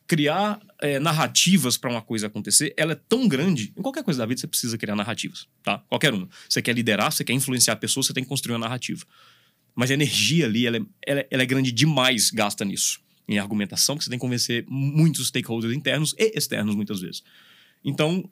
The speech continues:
a, eu comecei a entender, "Cara, acho que o cons-, contexto meu é um contexto de empresa pequena mesmo, é contexto de startup. Eu quero que, quando é que eu faço pra mexer isso com commodities ou com, dentro desse setor, de, que eu consiga ter mais impacto no meu trabalho? Que, onde que eu consigo ter mais ação, liberdade de ação, liberdade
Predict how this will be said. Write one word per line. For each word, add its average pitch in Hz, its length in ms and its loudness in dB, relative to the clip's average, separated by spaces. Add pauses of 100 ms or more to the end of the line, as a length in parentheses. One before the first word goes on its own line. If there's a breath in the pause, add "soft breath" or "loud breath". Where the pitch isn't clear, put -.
(280)
a, 156 180 0
eu 160 240 -2
comecei 170 260 0
a - 20 0
entender, 165 140 -6
"Cara, 170 160 -4
acho 135 120 -6
que - 40 -2
o 165 40 -6
cons-, 170 340 -2
contexto 160 420 -2
meu 139 260 0
é - 20 -4
um 185 40 -4
contexto 196 300 -4
de 196 60 -2
empresa 170 240 -2
pequena 202 320 -6
mesmo, 147 260 -2
é 104 40 -8
contexto 127 280 -10
de 139 80 -6
startup. 135 540 -4
Eu 123 100 -10
quero 160 480 -2 (260)
que, - 140 -20
quando 208 220 -8
é - 20 -6
que 285 80 -10
eu 233 60 -6
faço 156 420 -4
pra 147 80 -8
mexer 139 220 -4
isso 127 180 -4
com 147 160 -8
commodities 127 480 -6
ou 107 100 -8
com, 107 140 -6
dentro 160 280 -4
desse 131 160 -4
setor, 131 360 -6 (1040 soft breath)
de, 160 140 -4 (260)
que - 80 0
eu 170 40 0
consiga 202 300 2
ter 202 120 0
mais 151 160 4
impacto 120 400 0
no 110 80 0
meu 107 120 0
trabalho? 92 440 -4
Que, - 100 -10
onde 165 380 -2
que 185 100 -4
eu 165 60 -2
consigo 156 280 0
ter 139 120 -2
mais 131 200 4
ação, 135 320 4
liberdade 131 540 2
de 131 100 0
ação, 127 320 2
liberdade 123 640 0